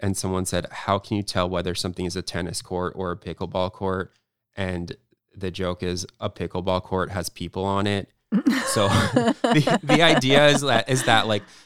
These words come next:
they're sort of just, like, spreading throughout these cities, taking up any blacktop,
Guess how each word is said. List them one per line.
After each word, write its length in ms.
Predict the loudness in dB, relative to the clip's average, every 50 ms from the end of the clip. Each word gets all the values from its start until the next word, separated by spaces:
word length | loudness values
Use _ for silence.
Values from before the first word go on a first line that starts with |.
| -6
they're 180 | -4 -2 -2 -2
sort 200 | -2 -2 -2 -4
of 100 | -4 -4
just, 160 | -2 -4 -2
like, 140 | -2 -2 0
spreading 880 | 0 2 2 0 0 -2 -4 -4 0 0 0 2 2 2 0 0 -2
throughout 340 | -2 -2 0 0 0 0 -2
these 180 | -4 -6 -4 -4
cities, 380 | -4 -4 -2 -2 -4 -4 -4
taking 380 | -6 -6 -6 -6 -4 -4 -2 -2
up 160 | -4 -4 -4 -2
any 240 | -2 0 2 0 0
blacktop, 760 | 0 2 2 2 2 2 0 -4 -2 0 0 0 -2 -4